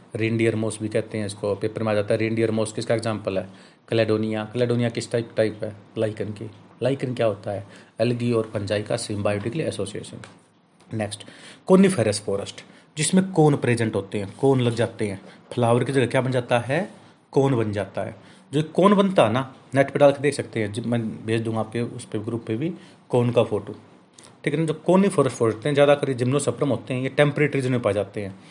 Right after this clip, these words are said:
इनके जो लीफ होते हैं ना, वो नीडल शेप के होते हैं। नीडल शेप लीफ होने का मतलब क्या होता है? सरफेस एरिया कम हो गया,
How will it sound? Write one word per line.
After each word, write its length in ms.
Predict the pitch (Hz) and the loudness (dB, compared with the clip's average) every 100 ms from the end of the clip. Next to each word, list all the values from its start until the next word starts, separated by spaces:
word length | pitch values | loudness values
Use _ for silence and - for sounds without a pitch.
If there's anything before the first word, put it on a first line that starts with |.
| - - - | -20 -10 -2
इनके 300 | 160 160 139 | 0 2 0
जो 200 | 123 135 135 - - - - _ 120 | 2 2 0 -6 -20 -20 -20 _ -2
लीफ 260 | 135 180 | 0 2
होते 100 | 110 | 0
हैं 60 | 123 | 0
ना, 60 | 143 | 0
वो 100 | 151 | 2
नीडल 240 | 165 180 | 4 2
शेप 240 | - 107 | 2 -2
के 120 | 107 101 | -2 -4
होते 200 | 95 110 | -2 0
हैं। 80 | |
नीडल 160 | 151 165 | 2 2
शेप 260 | 160 135 131 | 2 0 2
लीफ 140 | 135 | 2
होने 160 | 120 113 | 2 0
का 100 | 117 | -2
मतलब 280 | 117 113 | -2 -4
क्या 100 | 110 | 0
होता 140 | 107 123 | 0 0
है? 60 | |
सरफेस 340 | 120 107 131 143 | -2 -4 -4 0
एरिया 140 | 151 | 0
कम 160 | 156 165 | 0 0
हो 120 | 127 | -2
गया, 160 | 123 | -4